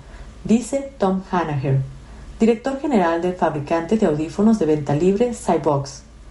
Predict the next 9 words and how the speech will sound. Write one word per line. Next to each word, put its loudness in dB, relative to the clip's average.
Algunos 2
fabricantes -2
dicen 0
que -2
en -2
las -2
tiendas 2
podrían 2
adquirir 0